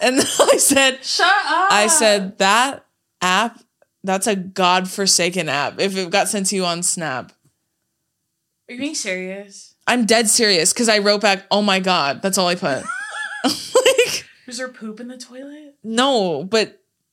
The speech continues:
Speaker 1: even if there was, like, it doesn't make it any le-
Speaker 2: No, it makes it way more gross.
Speaker 1: With no poop,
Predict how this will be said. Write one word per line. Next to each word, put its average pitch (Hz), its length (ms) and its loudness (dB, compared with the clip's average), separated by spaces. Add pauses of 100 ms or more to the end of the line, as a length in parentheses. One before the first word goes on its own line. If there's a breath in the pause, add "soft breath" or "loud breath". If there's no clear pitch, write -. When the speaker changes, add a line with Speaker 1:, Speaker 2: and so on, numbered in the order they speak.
(380)
Speaker 1:
even 247 220 0
if 262 140 0
there 240 160 2
was, 214 580 0
like, 185 320 0
it 208 120 0
doesn't 226 300 0
make 226 160 -2
it 226 120 0
any 226 220 -2
le- 196 260 -2 (380)
Speaker 2:
No, 285 120 -6
it 269 80 -6
makes 269 200 -8
it 233 160 -10
way 240 200 -12
more 269 180 -4
gross. 208 920 -4
Speaker 1:
With 220 240 -2
no 208 320 2
poop, 240 560 -2